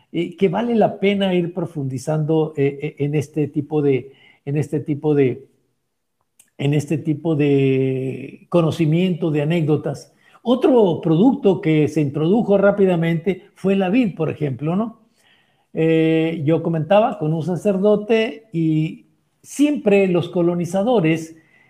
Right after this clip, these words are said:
viajaban, decía él, en las alforjas todo tipo de semillas, trigo, vid, eh, otro, aquí había calabaza, frijol y esas cosas,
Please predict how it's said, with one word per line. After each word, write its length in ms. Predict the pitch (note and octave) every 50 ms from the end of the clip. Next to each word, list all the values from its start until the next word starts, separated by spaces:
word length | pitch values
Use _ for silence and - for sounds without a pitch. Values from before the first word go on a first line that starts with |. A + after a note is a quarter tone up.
| _ _ _
viajaban, 600 | - D#3+ F3 D#3 - G3+ A3 A3 A3+ A3+ G#3 G3
decía 420 | E3+ D#3 - - G#3 G#3 G3+ G3
él, 420 | F#3+ F3+ E3+ E3 E3+ F3 - - - - _ _
en 140 | - D#3+ E3
las 160 | E3+ D#3+ D#3+
alforjas 760 | - A3 G3+ - - G#3+ G#3+ G3 - - G#3+ G3 - - - - - _ _ _
todo 260 | - A#3 A3+ A3 G#3 A3
tipo 260 | A3 G3 G#3+ G#3+ G3+
de 60 | F3
semillas, 680 | B2+ D3+ D3 C#3 D3+ F3+ F#3+ E3 C#3+ A2 - - - _ _ _ _ _
trigo, 560 | - E3 E3+ F3 E3+ E3 E3 E3+ E3+ E3+ E3 - B2
vid, 480 | B2 D3+ E3 D#3+ D#3+ E3 E3 D#3+ D#3 - - _ _ _ _
eh, 920 | - C#3 C#3 C3+ C3+ C3 C3 C3+ C3+ C3 C3 C3 C3+ C3+ C3+ C3 C3 - - -
otro, 240 | G#3+ G#3 G#3 G#3 F3 E3+ -
aquí 220 | D#3+ D#3+ D#3 - G#3
había 220 | F3+ F3+ F#3 F3+
calabaza, 480 | - D3+ D3 D3+ E3 F3+ F3+ F3+ E3+ C#3
frijol 420 | - C#3 B2 - F3 F3 E3+ D#3+
y 60 | D3+
esas 260 | D#3 D3 D3+ D#3 -
cosas, 420 | - - G3 F3 D3 A3 A3 G#3+